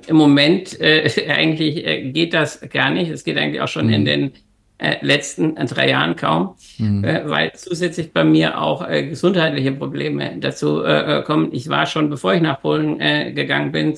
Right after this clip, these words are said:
Speaker 1: ähm,
Speaker 2: Mhm.
Speaker 1: offiziell mit, also, äh, Ausweis vom bayerischen Staat, ähm, zu fünfzig Prozent schwerbehindert. Da ging's mir
Speaker 2: Mhm.
Speaker 1: aber, äh, besser als jetzt.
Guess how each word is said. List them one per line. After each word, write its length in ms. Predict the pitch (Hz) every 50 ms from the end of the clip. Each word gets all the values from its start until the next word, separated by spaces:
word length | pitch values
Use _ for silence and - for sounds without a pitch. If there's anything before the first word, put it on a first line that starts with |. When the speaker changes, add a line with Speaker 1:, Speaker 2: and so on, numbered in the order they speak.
| - -
Speaker 1:
ähm, 360 | - 147 147 147 - 139 -
Speaker 2:
Mhm. 160 | - - - - - - _ _ _ _
Speaker 1:
offiziell 580 | _ - 185 170 - - - 151 160 165 156 143
mit, 160 | 156 156 -
also, 220 | 147 139 147 151
äh, 40 | 147
Ausweis 1120 | 143 147 - 139 139 135 - 135 - - - - 147 139 127 127 156 160 - - 165 151 -
vom 120 | 165 156
bayerischen 360 | 156 160 160 156 147 156 147
Staat, 360 | - - 143 139 165 - - - _ _ - - - _ _ _ _ _ _ -
ähm, 520 | 180 160 156 156 151 151 151 160 - - - _ - - _ _ _ _ _ _ _ _ _ _ _ _ _ _ _ _
zu 280 | - 175 170 165 156 160
fünfzig 420 | - - 175 180 180 - - 160 -
Prozent 320 | 160 151 147 156 151 143
schwerbehindert. 540 | - 156 151 151 151 135 135 - 143 139 -
Da 60 | 135
ging's 220 | 143 156 175 170 -
mir 140 | 117 110
Speaker 2:
Mhm. 60 | - 156
Speaker 1:
aber, 220 | 156 156 160 -
äh, 160 | 151 147 143 143
besser 320 | - 151 151 - 165 165 -
als 140 | 147 139 147
jetzt. 440 | 143 131 - - - - - _